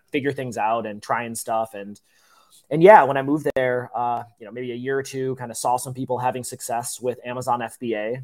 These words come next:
This was in twenty four, maybe a year later, twenty fourteen. And, uh, this was still, you know, I mean, looking back, you know, quite early days of Amazon. And, uh, and yeah, from there, I, you know, with the help of,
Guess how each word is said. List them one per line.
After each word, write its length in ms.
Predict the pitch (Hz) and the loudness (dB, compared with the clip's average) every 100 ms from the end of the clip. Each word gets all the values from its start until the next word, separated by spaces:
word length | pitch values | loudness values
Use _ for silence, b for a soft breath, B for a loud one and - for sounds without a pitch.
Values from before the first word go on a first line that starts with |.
| _ 135 | _ -6
This 180 | 135 | -4
was 300 | 135 131 127 | -2 -2 -2
in 320 | 123 117 113 110 | -4 -8 -10 -14
twenty 460 | - 127 123 120 _ _ _ - | -12 -10 -8 -10 _ _ _ -4
four, 240 | 131 127 123 | -2 -2 -4
maybe 240 | 135 123 | -2 0
a 40 | |
year 200 | 113 135 | 0 2
later, 260 | 139 147 147 | 4 4 2
twenty 240 | 113 120 | 0 -8
fourteen. 680 | 110 143 143 139 139 139 135 135 b b b _ | -4 -4 -4 -8 -10 -10 -12 -18 b b b _
And, 400 | 127 131 123 123 | -6 -4 -4 -4
uh, 240 | 123 117 117 | -4 -4 -2
this 140 | 220 | 0
was 80 | 214 | 0
still, 240 | - 170 127 | 6 6 6
you 80 | |
know, 100 | 110 | -2
I 100 | 82 | -6
mean, 120 | 107 120 | -8 -6
looking 240 | 135 131 | -6 -4
back, 320 | 110 110 98 | -2 -2 -2
you 80 | 101 | -10
know, 160 | 95 95 | -14 -12
quite 200 | - 143 | -2 -2
early 220 | 123 120 | 0 -4
days 220 | 117 113 110 | -2 -4 -6
of 60 | |
Amazon. 640 | 101 107 110 107 107 110 117 - | -8 -8 -8 -8 -8 -10 -14 -10
And, 320 | 117 113 110 | -6 -4 0
uh, 340 | 113 110 110 110 b b b b b b b 156 | 0 2 0 -4 b b b b b b b 0
and 160 | 170 | 4
yeah, 260 | 170 220 147 | 10 10 10
from 320 | - 165 156 | 6 -2 0
there, 380 | 123 131 170 113 | -2 0 0 0
I, 420 | 127 123 123 123 - _ _ 147 | 0 0 -2 -6 -10 _ _ -10
you 100 | 127 | -8
know, 100 | 110 | -2
with 160 | 156 | -2
the 100 | 135 | -2
help 260 | 123 156 147 | 0 0 0
of, 160 | 120 | -6